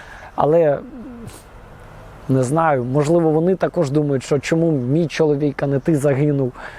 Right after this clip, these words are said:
чому, я не знаю, що, що вони від-, що вони відчувають, але, але чомусь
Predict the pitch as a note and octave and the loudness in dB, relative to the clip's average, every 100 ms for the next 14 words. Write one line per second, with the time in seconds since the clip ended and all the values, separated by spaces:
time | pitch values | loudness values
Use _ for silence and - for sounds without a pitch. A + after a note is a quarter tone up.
0 | - - - - - C#3+ D3 C#3+ A#2+ - | -18 -18 -18 -4 0 2 2 2 0 -6
1 | - - - - - - - - C3+ D#3 | -18 -20 -20 -20 -20 -20 -10 0 2 2
2 | D3 F3 C3+ A#2 - C3 B2 - - - | 2 2 2 -2 0 2 2 0 -8 -2
3 | - C#3+ C#3 C#3+ C#3 B2 - - - - | 2 2 2 2 0 -2 -6 -12 -10 -12
4 | - - D3 B2+ B2+ C3+ B2 - - A#2+ | -8 0 2 4 2 2 0 -2 0 2
5 | D#3+ C3+ A#2+ B2 B2 B2+ A#2 - - - | 2 0 0 0 4 2 0 -8 -16 -18
6 | - - C3+ C#3+ C#3+ - - - C#3 C#3+ | -12 -2 2 4 2 -2 -6 -2 0 0
7 | - - - | -2 -10 -12